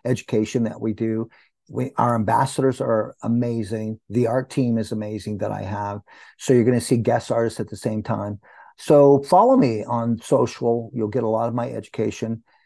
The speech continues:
Um, there's one thing that, um, uh, Redken Exchange. I really invite you to come see me in Los Angeles. I'll be there August the seventeenth and eighteenth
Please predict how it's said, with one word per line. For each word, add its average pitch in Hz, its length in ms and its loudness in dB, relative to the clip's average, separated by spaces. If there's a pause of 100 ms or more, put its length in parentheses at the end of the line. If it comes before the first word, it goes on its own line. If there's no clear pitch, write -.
(180)
Um, 117 440 2
there's 131 340 4
one 156 200 4
thing 147 280 2
that, 120 320 4
um, 117 500 0 (240)
uh, 120 180 -4
Redken 151 400 0
Exchange. 135 600 -6
I 117 80 -4
really 131 340 6
invite 127 300 2
you 127 80 2
to 120 100 4
come 123 180 0
see 127 220 -2
me 123 160 0
in 113 160 0
Los 113 300 -4
Angeles. 120 420 -6
I'll 113 140 2
be 117 240 2
there 117 160 2
August 120 480 -4
the 110 120 -6
seventeenth - 880 -2
and 117 100 0
eighteenth 123 560 -4